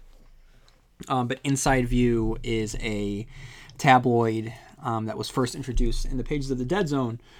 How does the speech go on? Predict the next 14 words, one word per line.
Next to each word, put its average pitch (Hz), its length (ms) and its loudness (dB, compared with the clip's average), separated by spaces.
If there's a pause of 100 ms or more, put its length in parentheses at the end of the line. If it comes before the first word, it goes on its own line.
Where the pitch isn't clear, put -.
(320)
way 160 140 2
back 139 300 0
when, 135 500 -2 (220)
um, 120 500 -4
and 123 140 -4
then 120 80 0
explored 123 480 -2
a 117 40 -2
little 117 140 0
bit 117 160 -6
more 113 240 -4
thoroughly 117 800 -2
in 107 580 -6
the 110 600 -4